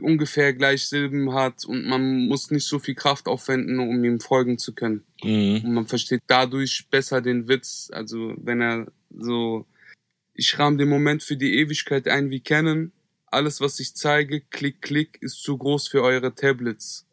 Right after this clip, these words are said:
Speaker 1: Ist für mich eine gute Zeile. Oder, äh, „Ich hab all den alten Geistern der Vergangenheit verziehen.“ Und er macht eine Ad-Lib mit Scrooge.
Speaker 2: Hm.
Speaker 1: Das ist ein, der Hauptprotagonist von Charles Dickens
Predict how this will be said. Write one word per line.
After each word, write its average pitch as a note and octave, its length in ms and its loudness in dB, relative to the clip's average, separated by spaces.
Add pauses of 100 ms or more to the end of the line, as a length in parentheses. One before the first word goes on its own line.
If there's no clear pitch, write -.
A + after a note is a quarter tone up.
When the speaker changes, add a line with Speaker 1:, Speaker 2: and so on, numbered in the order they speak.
(140)
Speaker 1:
Ist - 160 -10
für - 80 -4
mich B2+ 200 0
eine B2+ 100 0
gute C3 300 0
Zeile. A#2+ 460 2 (500)
Oder, A#2 1080 0
äh, - 40 -20 (360)
„Ich - 180 -6
hab D#3 140 0 (320)
all D#3+ 180 2
den D#3 200 0
alten D3 360 0
Geistern D#3 720 0 (400)
der B2+ 80 -2
Vergangenheit C#3 840 0
verziehen.“ D3+ 640 0 (800)
Und A#2+ 160 -8 (240)
er A#2+ 100 -4
macht C3+ 240 0
eine C3 180 2
Ad-Lib C3+ 400 -2
mit A#2+ 140 -6
Scrooge. - 600 -4 (520)
Speaker 2:
Hm. G2 160 -8
Speaker 1:
Das - 180 -4
ist - 260 -6
ein, B2 340 2
der B2 200 4
Hauptprotagonist C3 880 0
von B2 200 -2
Charles B2+ 480 -2
Dickens C3+ 520 -4